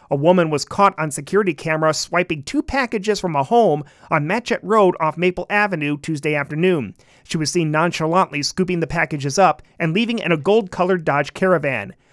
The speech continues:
Photos of the woman and her vehicle are on our website. If you know who she is, give LaSalle Police or Crime Stoppers a call. Russian troops appear to be stepping up air attacks in Ukraine. N B C News reports that Russia is broadening attacks after a convoy northwest of Kyiv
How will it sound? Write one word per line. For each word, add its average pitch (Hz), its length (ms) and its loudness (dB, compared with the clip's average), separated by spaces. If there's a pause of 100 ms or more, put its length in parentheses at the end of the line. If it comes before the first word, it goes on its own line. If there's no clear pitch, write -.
(140)
Photos 190 340 2
of 175 80 0
the 160 60 2
woman 180 360 4
and 165 160 -2
her 147 120 0
vehicle 180 460 0
are 156 180 2
on 143 160 0
our 147 80 2
website. 147 500 0 (200)
If 151 120 -4
you 202 100 0
know 226 180 6
who 220 120 0
she 220 280 0
is, 170 360 2
give 247 180 4
LaSalle 214 300 4
Police 196 400 0
or - 80 -2
Crime 196 240 2
Stoppers 135 380 -2
a 127 40 -12
call. 127 480 2 (520)
Russian 208 280 2
troops 240 360 -2
appear 226 240 0
to 208 60 -6
be 190 100 -2
stepping 202 420 0
up 196 200 2
air 220 160 0
attacks 196 420 -2
in 185 100 0
Ukraine. 170 640 -2 (240)
N 170 140 -2
B 151 140 -4
C 147 200 -4
News 160 280 0
reports 170 340 0
that 151 140 -2
Russia 170 400 0
is 151 140 -4
broadening 180 520 0
attacks 175 500 -4
after 165 220 -2
a 147 60 -2
convoy 208 520 2
northwest 190 480 0
of 139 80 -12
Kyiv 156 440 -2